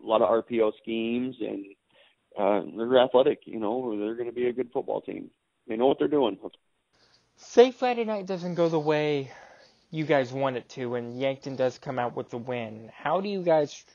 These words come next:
Speaker 2: try and manage that come Saturday morning and then try to muddle through starting out oh and two since you got, since a lot of people are considering you guys to be a state tournament contender?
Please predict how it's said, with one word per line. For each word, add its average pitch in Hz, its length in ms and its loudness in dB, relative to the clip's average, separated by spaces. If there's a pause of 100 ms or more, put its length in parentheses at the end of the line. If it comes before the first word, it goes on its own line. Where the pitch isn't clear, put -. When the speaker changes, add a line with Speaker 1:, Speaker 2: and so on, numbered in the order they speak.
Speaker 2:
try 156 240 -2
and 131 200 -2
manage 135 380 -2
that 131 320 2 (400)
come 147 240 -2
Saturday 143 540 2
morning 131 480 -4
and 131 120 -8
then 131 140 -8
try 147 240 0
to 147 80 0
muddle 139 440 -2
through 139 580 -2 (1040)
starting 175 480 4
out 170 200 0
oh 135 180 0
and 127 120 -4
two 131 560 -2 (560)
since - 320 -8
you 151 80 -8
got, 143 300 0
since 160 240 -4
a 156 60 -2
lot 143 220 6
of 139 120 -2
people 143 360 -2
are 147 80 2
considering 139 640 -6
you 139 160 -2
guys 127 380 -4 (440)
to 151 100 -8
be 143 200 2
a 127 60 2
state 143 360 -4
tournament 135 440 -4
contender? 135 520 -8